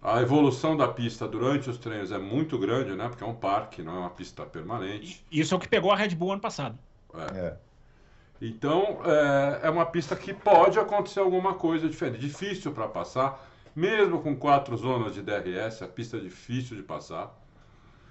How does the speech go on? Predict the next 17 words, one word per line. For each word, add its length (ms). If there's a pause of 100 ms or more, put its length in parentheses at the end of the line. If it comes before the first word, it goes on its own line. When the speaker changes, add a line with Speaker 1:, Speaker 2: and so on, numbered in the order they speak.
(320)
Speaker 1:
<coughs> 840
Né? 160 (480)
É 60
a 0
mesma 140
coisa 180
se 100
for 140
Mônaco, 540
né? 220
Se 60
você 440
meter 400
mais 240
cinquenta 640
D 80
R 240